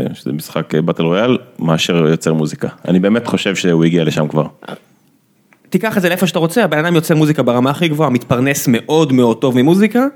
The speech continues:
Speaker 2: עלה לסטרים של מישהו אנונימי, נכון? אה, שהוא נתן, אה, את הפרס של, אה,
Speaker 1: כן.
Speaker 2: תנצ-, אוקיי, אז היה מישהו די אנונימי, אני לא
Speaker 1: זה סטרים-,
Speaker 2: טועה,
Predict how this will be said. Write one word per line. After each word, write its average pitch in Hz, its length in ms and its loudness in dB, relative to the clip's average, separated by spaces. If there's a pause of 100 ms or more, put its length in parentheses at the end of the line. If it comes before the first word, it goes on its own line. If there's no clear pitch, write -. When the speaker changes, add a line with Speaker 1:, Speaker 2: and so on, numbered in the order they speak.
(480)
Speaker 2:
עלה 170 280 0
לסטרים 147 1200 0
של 143 220 -2
מישהו 160 300 2
אנונימי, 131 360 4
נכון? 190 380 -2 (760)
אה, 127 60 -4 (280)
שהוא 127 200 -2
נתן, 135 260 0
אה, 127 60 2
את 120 120 -4
הפרס 127 320 -4
של, 110 340 -2
אה, 87 120 0
Speaker 1:
כן. - 0 - (140)
Speaker 2:
תנצ-, - 120 -8 (600)
אוקיי, 127 180 -2
אז 110 100 -2
היה 139 100 -2
מישהו 156 340 2
די 139 140 2
אנונימי, 151 480 4 (260)
אני 123 120 0
לא 135 60 0
Speaker 1:
זה 156 40 0
סטרים-, 185 180 0
Speaker 2:
טועה, - 80 -2